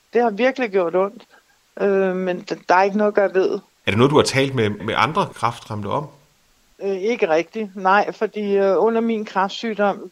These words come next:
Speaker 1: da jeg var tilknyttet Kræftens Bekæmpelse, der var jo corona, så der var jo lukket. Alle vegne var der lukket. Jeg kunne ikke gå nogen steder hen. Jeg kunne sidde derhjemme, øh, og, og snakke med mig selv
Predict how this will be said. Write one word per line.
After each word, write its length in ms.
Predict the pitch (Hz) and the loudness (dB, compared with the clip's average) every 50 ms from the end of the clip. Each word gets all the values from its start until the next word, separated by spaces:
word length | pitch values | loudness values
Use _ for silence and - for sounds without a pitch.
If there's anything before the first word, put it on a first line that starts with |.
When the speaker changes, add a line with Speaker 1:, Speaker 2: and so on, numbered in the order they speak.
| _ | _
Speaker 1:
da 60 | 180 | -2
jeg 200 | 180 185 170 170 185 | -2 0 0 -2 0
var 320 | 196 196 190 185 180 170 165 - - | 0 2 2 2 2 0 -2 -4 -4
tilknyttet 580 | 208 196 196 - 202 196 185 - 185 180 175 - | -2 -2 -2 -4 -6 -6 -4 -4 -4 -4 -4 -4
Kræftens 440 | - 170 165 180 - 202 196 - | 0 0 0 0 0 -6 -10 -8
Bekæmpelse, 580 | - - - 190 180 127 - 190 196 180 185 190 - _ - - - - - _ _ | -8 -4 0 0 0 0 0 -2 -2 -2 -4 -6 -8 _ -18 -20 -20 -20 -20 _ _
der 60 | 165 | 0
var 180 | 160 175 196 202 | 2 2 2 2
jo 100 | 196 196 | 2 0
corona, 500 | 196 214 220 214 226 240 262 269 277 254 | 0 0 0 2 2 2 2 0 -2 -2
så 180 | - - 233 202 | -2 -2 -2 2
der 60 | - 208 | 2 2
var 200 | 196 208 208 208 | 2 4 2 2
jo 60 | 214 | 2
lukket. 460 | 220 208 220 226 254 247 294 269 233 - _ _ _ _ _ _ _ _ _ _ _ _ _ _ | 2 2 2 2 2 0 -4 -8 -8 -12 _ _ _ _ _ _ _ _ _ _ _ _ _ _
Alle 420 | - 240 247 269 277 294 294 254 233 - _ _ | 4 4 4 4 2 0 -2 -6 -8 -14 _ _
vegne 460 | - 190 185 185 190 202 220 233 240 233 _ _ - | -4 -2 -2 0 -2 -2 -4 -6 -8 -10 _ _ -8
var 160 | 196 196 196 | -6 -6 -2
der 140 | 202 208 196 | -2 -2 -2
lukket. 460 | 180 202 202 208 214 - 233 226 214 - _ _ - - - _ _ - | 0 0 -2 -2 -2 -4 -6 -8 -8 -12 _ _ -20 -20 -20 _ _ 0
Jeg 200 | 196 214 214 - | 2 2 2 0
kunne 400 | - - 240 233 240 247 247 - | -4 -2 0 0 0 0 -2 -2
ikke 260 | - 180 220 214 - _ _ _ | 0 0 -2 -2 -4 _ _ _
gå 220 | - 208 - - | -2 -2 -2 -2
nogen 320 | 202 208 196 190 202 220 208 | -2 -2 -2 -2 -2 -4 -6
steder 360 | - - - 190 196 202 208 | -8 -6 -2 0 2 2 2
hen. 220 | 196 208 208 208 - _ _ _ _ _ _ _ _ _ _ _ | 0 0 -2 -4 -6 _ _ _ _ _ _ _ _ _ _ _
Jeg 140 | 202 208 202 | 0 0 2
kunne 140 | 220 226 208 | 2 0 0
sidde 280 | - 220 233 247 220 226 | 2 2 2 2 0 0
derhjemme, 680 | 233 220 202 185 180 196 214 233 233 220 208 202 202 190 | -2 -2 0 0 0 0 0 -2 -2 -2 -2 -2 0 0
øh, 1000 | 185 185 180 180 185 180 180 185 180 170 170 170 170 165 160 160 160 156 160 - | 0 0 0 0 0 -2 -2 -2 -4 -4 -4 -6 -6 -6 -6 -6 -8 -8 -8 -8
og, 320 | - - - 151 180 170 | -6 0 2 4 4 4
og 300 | 139 123 139 175 180 165 | 4 4 4 4 4 2
snakke 340 | - - 190 180 185 185 - | 0 0 0 0 0 0 -2
med 80 | 214 202 | -4 0
mig 160 | 196 190 175 | 0 -2 -2
selv 220 | - - 196 196 | 0 0 -2 -2